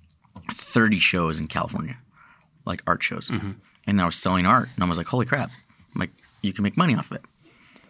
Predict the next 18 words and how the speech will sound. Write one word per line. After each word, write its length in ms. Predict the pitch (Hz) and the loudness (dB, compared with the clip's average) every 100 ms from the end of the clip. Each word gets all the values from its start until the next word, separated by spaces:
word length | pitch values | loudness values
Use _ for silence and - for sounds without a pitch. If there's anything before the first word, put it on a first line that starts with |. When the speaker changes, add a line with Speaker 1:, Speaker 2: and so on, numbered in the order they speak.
| _ - - _ _ _ - | _ -20 -20 _ _ _ -6
Speaker 1:
So 140 | - | 2
then 100 | 123 120 | 6 6
I 40 | |
kept 280 | 120 117 95 | 4 0 2
doing 240 | 139 135 110 | 4 6 6
it, 140 | 104 | 4
and 120 | 101 101 | 4 4
then 80 | |
I 60 | 98 | 2
started 340 | - 120 98 | 0 0 0
showing 440 | - - 110 104 92 | 0 0 2 2 2
artwork 360 | - - 87 - | 0 0 -4 -4
in 80 | |
my 100 | 82 | -4
city, 460 | 80 - 139 87 - _ - - _ _ _ _ | -2 -2 -2 -4 -6 _ -20 -20 _ _ _ _
in, 200 | 92 92 | -2 0
like, 180 | 87 82 - _ - | 0 -2 -10 _ -8
cafes, 720 | - 82 - 87 85 82 - | -4 -2 0 0 0 -4 -8